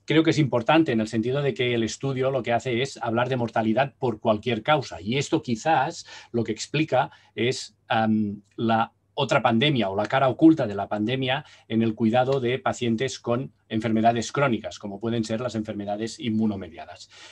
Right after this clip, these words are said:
¿Qué retos clínicos nos hemos tenido que afrontar? Bueno, pues básicamente la imposibilidad de hacer, eh, consultas cara a cara,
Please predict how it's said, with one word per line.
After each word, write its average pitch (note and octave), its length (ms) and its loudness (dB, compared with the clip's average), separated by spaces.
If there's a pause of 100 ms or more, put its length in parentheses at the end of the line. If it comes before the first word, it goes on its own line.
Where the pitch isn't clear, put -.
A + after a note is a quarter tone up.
¿Qué C#3+ 140 2
retos D#3 440 2
clínicos D3+ 480 6
nos A2 140 -2
hemos A#2+ 200 -2
tenido A#2 220 0
que A2+ 100 -2
afrontar? A2+ 540 -2
Bueno, A#2+ 220 -4
pues A2 220 -8
básicamente A#2+ 520 -2
la C#3+ 120 -2
imposibilidad A2+ 680 0
de B2+ 140 -4
hacer, A#2+ 340 -4 (360)
eh, G#2+ 500 -2 (180)
consultas A#2+ 580 -2
cara G#2+ 240 -2
a G2+ 80 -10
cara, D3 360 -2